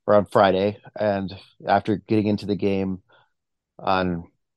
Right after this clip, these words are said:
the Sunday previous in Buffalo when, when Becton left in the first quarter. So, I mean, they like him, and maybe he can develop into something. I think Max Mitchell, uh, his days, it hasn't gone well this year, a-, and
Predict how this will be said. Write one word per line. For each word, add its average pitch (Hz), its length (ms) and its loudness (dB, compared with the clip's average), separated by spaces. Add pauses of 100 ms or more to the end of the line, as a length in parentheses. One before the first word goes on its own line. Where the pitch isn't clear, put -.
(260)
the - 80 -10
Sunday 101 420 2
previous 104 540 2
in 92 100 -2
Buffalo 90 720 2
when, 92 380 -12
when 92 200 -4
Becton 95 340 -4
left 90 220 -2
in 90 80 -6
the 85 60 -4
first 90 260 -2
quarter. 101 380 2
So, 110 260 0
I 98 120 -2
mean, 120 160 -2
they 127 140 2
like 127 200 4
him, 127 280 0
and 117 140 -2
maybe 113 260 -2
he 110 140 -4
can 110 100 -6
develop 104 340 0
into 104 140 -8
something. 113 320 -4
I 107 60 0
think 104 180 -4
Max 101 300 -2
Mitchell, 104 420 -2 (640)
uh, 92 160 -8 (300)
his 101 260 -6
days, 98 640 0 (540)
it 113 160 -2
hasn't 123 300 2
gone 98 240 2
well 85 260 0
this 90 220 -8
year, 90 340 -2
a-, 90 300 -2
and 85 220 -8